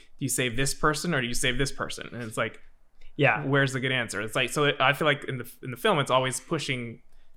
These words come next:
Speaker 1: you know, the Joker's always trying to push Harvey Dent and Batman as well to, like, make these horrible choices. And it's like, choose, choose, choose.
Speaker 2: Yeah. Yeah, no, it, it's true. It's, it has a very dualistic nature of, yeah, it's Harvey or Rachel.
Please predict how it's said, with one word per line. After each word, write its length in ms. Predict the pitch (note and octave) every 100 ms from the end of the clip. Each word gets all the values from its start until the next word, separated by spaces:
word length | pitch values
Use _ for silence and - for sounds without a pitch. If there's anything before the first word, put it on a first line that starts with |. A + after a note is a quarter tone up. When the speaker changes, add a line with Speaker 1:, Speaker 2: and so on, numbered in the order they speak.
| -
Speaker 1:
you 100 | D3+
know, 80 | C3+
the 80 | B2+
Joker's 320 | D3 C#3 B2+
always 200 | C3 C3
trying 140 | - B2+
to 60 |
push 360 | A2+ C3 - -
Harvey 400 | - - B2+ B2
Dent 240 | B2+ B2+ -
and 440 | C#3 D3+ C#3 B2+ C3+
Batman 300 | D3+ A#2 A2+
as 120 | A#2
well 400 | D3 A2+ A2 - - -
to, 100 | -
like, 160 | C3 A#2
make 280 | C3 D#3 D3
these 400 | B2+ A#2+ A#2 - - - - - - - -
horrible 540 | - - G#3 F#3+ E3 D#3+
choices. 500 | F#3+ E3+ C#3 A#2 A2+
And 80 | B2+
it's 80 |
like, 160 | C3 A#2+ G2 -
choose, 560 | - F#3+ D3 E2+ - -
choose, 460 | - F#3 D#3 D#3 -
choose. 180 | B2+ C#3
Speaker 2:
Yeah. 360 | F3 C3 G2+ - - - - - -
Yeah, 220 | C#3 C#3+ A#2
no, 160 | C3+ A2
it, 120 | B2
it's 380 | D#3+ D#3 D3 -
true. 220 | A3 D3
It's, 280 | A2 - -
it 200 | D#3+ C3
has 180 | C3+ D3
a 40 | C#3
very 240 | C#3+ C3+
dualistic 480 | B2+ B2+ B2 - B2+
nature 380 | B2 A#2+ - A2+
of, 400 | A#2+ A2+ A2 -
yeah, 200 | - A2+ G2 -
it's 320 | C3+ - - _ _ - _
Harvey 280 | - B2+ B2+
or 100 | B2
Rachel. 400 | B2 A#2 A2